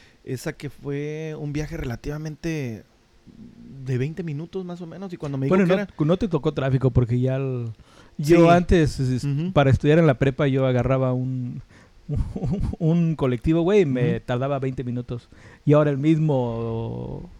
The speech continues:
Speaker 2: el mismo camino y te haces más de una hora, o sea,
Speaker 1: Sí, no, pues,
Speaker 2: sí está
Speaker 1: imagínate.
Speaker 2: medio, medio
Speaker 1: Ah, pues
Speaker 2: canijo.
Speaker 1: en Ciudad Satélite, güey. Ciudad Satélite,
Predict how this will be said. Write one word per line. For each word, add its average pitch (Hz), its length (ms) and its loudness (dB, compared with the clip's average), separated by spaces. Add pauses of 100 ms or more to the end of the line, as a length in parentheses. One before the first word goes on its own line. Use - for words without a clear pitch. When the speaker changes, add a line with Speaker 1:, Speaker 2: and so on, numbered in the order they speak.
(420)
Speaker 2:
el 131 120 2
mismo 165 240 2
camino 139 400 0
y 185 60 -2
te 156 100 -2
haces 135 160 0
más 139 160 0
de 135 60 -4
una 131 180 -6
hora, 120 260 -12
o 151 220 -18
sea, 131 160 -4
Speaker 1:
Sí, 151 200 -8
no, 156 280 -12 (260)
pues, 107 100 -10
Speaker 2:
sí - 80 -6
está 123 240 -2
Speaker 1:
imagínate. 147 80 0
Speaker 2:
medio, 123 360 -4 (120)
medio 123 180 -6 (120)
Speaker 1:
Ah, 120 160 2
pues 233 180 0
Speaker 2:
canijo. 240 60 2
Speaker 1:
en 214 100 0
Ciudad 185 300 0
Satélite, 214 600 -2
güey. 190 280 -6 (1200)
Ciudad 147 260 -2
Satélite, 170 680 -4